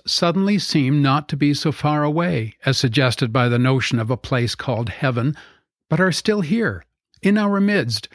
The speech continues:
sometimes reaching out to us for contact, perhaps for our healing, perhaps for theirs. This was Jessica Waite's experience, who had not grown up with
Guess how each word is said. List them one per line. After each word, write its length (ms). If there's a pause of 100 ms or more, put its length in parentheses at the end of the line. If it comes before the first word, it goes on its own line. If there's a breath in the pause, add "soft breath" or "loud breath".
(400 loud breath)
sometimes 720 (180 soft breath)
reaching 380
out 180
to 160
us 200
for 160
contact, 720 (300)
perhaps 500
for 260
our 240
healing, 440 (280)
perhaps 640
for 200
theirs. 480 (1080 loud breath)
This 240
was 160
Jessica 500
Waite's 400
experience, 720 (200 soft breath)
who 120
had 120
not 260
grown 260
up 220
with 160